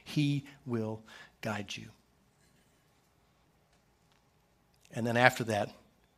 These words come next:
in verse five in chapter three, he says, "Purify yourselves, for tomorrow the Lord will do great wonders among you." And the people are like, "Yes, do great wonders. I'm ready to go."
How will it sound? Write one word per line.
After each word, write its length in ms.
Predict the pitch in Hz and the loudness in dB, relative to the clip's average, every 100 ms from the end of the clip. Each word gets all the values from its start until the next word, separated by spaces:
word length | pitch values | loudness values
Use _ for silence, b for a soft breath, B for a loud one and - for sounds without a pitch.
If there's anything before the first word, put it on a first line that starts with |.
| _ _ _ 123 | _ _ _ -8
in 80 | |
verse 380 | 104 123 - - - | 0 0 2 -2 -4
five 420 | - 143 117 107 | 2 6 8 8
in 80 | 107 | 2
chapter 320 | - 117 - | 0 0 0
three, 460 | - - 123 104 104 - - - - - _ _ _ _ _ _ _ - | -10 -4 -2 -2 -4 -16 -20 -20 -20 -20 _ _ _ _ _ _ _ -2
he 80 | |
says, 220 | 120 135 - | 4 4 4
"Purify 580 | - 196 220 202 185 | 6 12 12 12 12
yourselves, 680 | 180 175 160 175 147 139 135 | 12 10 8 8 10 8 6
for 160 | - 147 | 2 0
tomorrow 540 | - 127 151 175 185 | 2 6 10 10 10
the 80 | 143 | 8
Lord 420 | 120 165 175 175 | 6 10 10 10
will 140 | 143 120 | 8 4
do 400 | 113 190 185 147 | 4 6 6 4
great 400 | 156 165 170 160 | 6 10 10 6
wonders 680 | 127 151 170 165 165 151 B B B | 4 6 6 4 4 2 B B B
among 400 | 135 139 143 123 | 0 2 2 0
you." 120 | 107 | -6
And 260 | 98 - - | -10 -10 -6
the 80 | 127 | 2
people 280 | 170 156 | 4 4
are 40 | 135 | 2
like, 320 | 117 - 170 | 2 2 4
"Yes, 320 | 170 - - B B - | 6 6 2 B B 2
do 200 | 330 302 | 2 4
great 300 | 269 254 247 | 8 6 8
wonders. 460 | 208 185 139 123 - | 2 2 0 -2 8
I'm 240 | 233 240 | 8 12
ready 180 | 247 247 | 12 12
to 100 | 220 | 10
go." 400 | 170 214 175 123 | 6 6 6 4